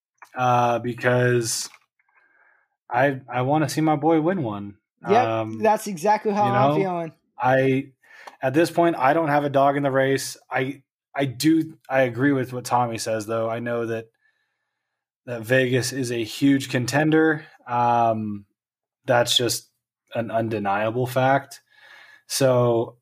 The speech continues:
Speaker 1: they, they, I think they'll definitely go a pretty far away there. But, um, I would, yeah, I would really love to see the Leafs take it and, and see Jumbo hoist it, even if it's not in teal. Um,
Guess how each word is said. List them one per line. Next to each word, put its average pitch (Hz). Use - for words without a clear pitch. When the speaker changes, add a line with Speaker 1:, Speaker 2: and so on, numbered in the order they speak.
Speaker 1:
they, 185
they, 151
I 139
think 135
they'll 131
definitely 120
go 117
a 107
pretty 117
far 113
away 107
there. 107
But, 104
um, 101
I 131
would, 139
yeah, 123
I 117
would 117
really 131
love 123
to 117
see 127
the 113
Leafs 117
take 127
it 127
and, 110
and 107
see 117
Jumbo 113
hoist 110
it, 113
even 110
if 110
it's 104
not 110
in 104
teal. 170
Um, 107